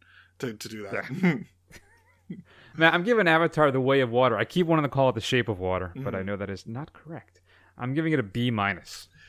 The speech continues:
Speaker 1: Yeah, I'm gonna give it a C plus. I think it's, uh, it's good. It's better. Better.
Speaker 2: Yeah, I was. Ve-, I, I have to say, I was pretty excited, and I walked out of the theater. And I'm like, "I didn't hate this.
Speaker 1: Mm.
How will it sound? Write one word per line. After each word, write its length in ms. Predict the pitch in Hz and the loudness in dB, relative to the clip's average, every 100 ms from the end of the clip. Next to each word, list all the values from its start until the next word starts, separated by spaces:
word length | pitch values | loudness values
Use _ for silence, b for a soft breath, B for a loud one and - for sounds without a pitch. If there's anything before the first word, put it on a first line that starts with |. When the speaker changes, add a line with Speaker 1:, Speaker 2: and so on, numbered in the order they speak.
| B B B B B | B B B B B
Speaker 1:
Yeah, 400 | 135 147 147 139 | -4 2 2 2
I'm 60 | 147 | 2
gonna 140 | 185 | 0
give 120 | 175 | 0
it 60 | 151 | 0
a 40 | |
C 200 | 123 - | -2 -2
plus. 540 | 113 - 98 90 - - - | -6 -8 -12 -10 -10 -10 -10
I 100 | 110 | -8
think 240 | 117 - | -8 -8
it's, 320 | 110 - - | -10 -8 -10
uh, 440 | 110 101 98 98 98 _ _ _ _ _ _ _ | -8 -10 -12 -14 -18 _ _ _ _ _ _ _
it's 200 | - - | -12 -12
good. 340 | - 143 107 - _ _ _ | -2 -2 -2 -8 _ _ _
It's 140 | - | -14
better. 260 | - 98 - - _ _ _ _ _ _ _ _ | -8 -10 -10 -20 _ _ _ _ _ _ _ _
Better. 280 | - - - _ _ _ _ _ _ _ _ _ _ | -20 -20 -20 _ _ _ _ _ _ _ _ _ _
Speaker 2:
Yeah, 160 | - 98 - | -8 -8 0
I 140 | 120 | 2
was. 140 | 143 120 | 2 2
Ve-, 120 | 110 | 0
I, 460 | 139 135 143 139 139 | 2 2 4 2 2
I 160 | 135 - - | 0 -6 -2
have 180 | 151 | -2
to 60 | 139 | 0
say, 120 | 156 | 4
I 40 | 131 | 4
was 120 | 131 | 2
pretty 160 | - 139 | -2 -4
excited, 240 | - 135 | 2 2
and 80 | 117 | 2
I 60 | |
walked 300 | 104 107 113 | 2 0 0
out 80 | 117 | 0
of 60 | 107 | -2
the 60 | |
theater. 240 | 101 113 104 | -4 -4 -4
And 60 | 98 | -4
I'm 40 | |
like, 180 | 95 - | -8 -8
"I 60 | |
didn't 180 | 277 269 | -6 -6
hate 220 | 220 277 | -6 -8
this. 260 | - - - | -16 -20 -14
Speaker 1:
Mm. 260 | 175 190 143 | -8 -8 -8